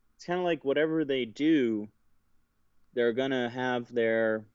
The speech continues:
same amount of viewers, and it's gonna spike around WrestleMania, and then it's gonna taper off, and this is just how it's gonna be, so why try to put in the effort to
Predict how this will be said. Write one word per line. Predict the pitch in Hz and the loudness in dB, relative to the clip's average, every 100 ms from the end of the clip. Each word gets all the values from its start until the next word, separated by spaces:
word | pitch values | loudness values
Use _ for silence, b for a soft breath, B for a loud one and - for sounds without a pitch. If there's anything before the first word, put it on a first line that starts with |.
| _ | _
same | - 127 131 131 | -10 -4 -2 0
amount | 123 123 | 0 0
of | 123 117 | 0 0
viewers, | 120 120 120 120 120 113 107 | 4 6 6 4 2 0 -6
and | 101 | -6
it's | 101 - | -8 -10
gonna | 117 110 | -10 -10
spike | - - 113 113 | -4 0 0 2
around | 113 113 110 | 0 0 -2
WrestleMania, | 110 107 117 110 110 113 110 107 107 104 | -2 -2 -4 -4 -2 -2 0 0 0 -2
and | 104 | -2
then | 101 | -4
it's | 95 | -4
gonna | - 104 101 _ | -2 -2 -2 _
taper | - 110 - 107 104 | -2 -2 2 2 4
off, | 104 101 98 - | 2 2 -2 -6
and | 98 98 - b b b _ | -10 -10 -12 b b b _
this | 113 | -2
is | 120 104 | 0 0
just | 110 - | -2 0
how | 110 110 | 2 2
it's | - | 0
gonna | 110 107 | -6 -4
be, | 98 131 117 | 0 2 2
so | - 110 101 101 101 _ _ _ | 2 2 4 2 -2 _ _ _
why | 110 117 113 | 0 0 0
try | - 117 113 | -2 0 0
to | 110 | -2
put | - 120 | -2 0
in | 113 | 0
the | 110 113 | 0 0
effort | 120 - 117 110 - | -2 -2 -4 -4 -8
to | - 107 104 101 | -6 -4 -2 -4